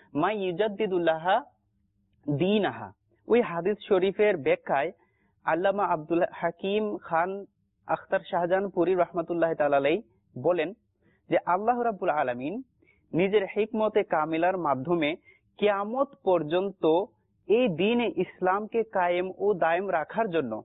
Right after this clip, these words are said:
প্রতি শত-, শতাব্দীর শুরুতে কমসে কম একজন, এমন একজন বান্দাকে এই দুনিয়ার মধ্যে পাঠান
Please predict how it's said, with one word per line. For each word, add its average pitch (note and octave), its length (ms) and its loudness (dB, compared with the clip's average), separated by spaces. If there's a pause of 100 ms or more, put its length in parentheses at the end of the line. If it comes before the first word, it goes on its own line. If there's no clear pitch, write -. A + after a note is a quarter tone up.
(340)
প্রতি G3 420 0
শত-, G#3+ 380 0
শতাব্দীর G3+ 540 0 (160)
শুরুতে A3 440 2 (420)
কমসে A#3+ 400 2
কম A#3+ 300 0 (180)
একজন, G#3 600 2
এমন F3+ 240 0
একজন G3 360 0
বান্দাকে F#3 600 2
এই E3 240 0
দুনিয়ার F3 360 2
মধ্যে E3 260 0
পাঠান E3+ 560 0